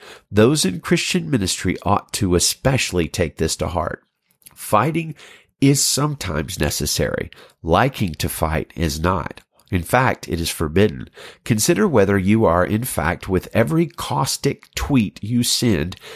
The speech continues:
chipping away at your qualification for ministry. It is not manly to get up every morning thinking of the brethren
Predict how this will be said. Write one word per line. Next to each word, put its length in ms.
chipping 480
away 400
at 140
your 200
qualification 1200
for 160
ministry. 640
It 180
is 180
not 360
manly 460
to 120
get 180
up 160
every 220
morning 380
thinking 480
of 120
the 80
brethren 600